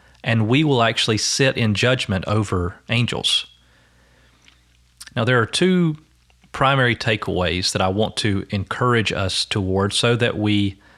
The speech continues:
don't leave this discussion of angels in the realm of the abstract. The two takeaways that I want to encourage you toward are humility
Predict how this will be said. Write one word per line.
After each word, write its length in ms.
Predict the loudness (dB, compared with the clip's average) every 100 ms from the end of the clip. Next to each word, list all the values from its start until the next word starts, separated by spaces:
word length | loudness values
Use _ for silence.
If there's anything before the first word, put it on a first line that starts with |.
| _ _ _ _ 0
don't 280 | 0 0 -2
leave 600 | 0 2 2 2 -2 0
this 340 | 0 0 -2
discussion 600 | -2 -2 0 0 2 0
of 140 | -2 -2
angels 500 | -2 0 0 -2 -2
in 160 | -2 -2
the 100 | 0
realm 340 | 0 0 0
of 140 | -2 -2
the 240 | -4 -4 -6
abstract. 840 | -4 -2 0 0 -2 -6 -12 -18 _ _ _ _ _ _ _ -20 -18 -16 -16 -8
The 100 | -6
two 520 | 0 2 2 0 -4 -6
takeaways 680 | -2 0 0 2 2 0 0
that 100 | 0
I 80 | 2
want 240 | 0 -2
to 180 | -2 -2
encourage 460 | -2 -2 0 0
you 80 | -2
toward 420 | -2 -2 0 -2 -2
are 180 | -4
humility 880 | -2 -2 0 2 2 0 0 0 -2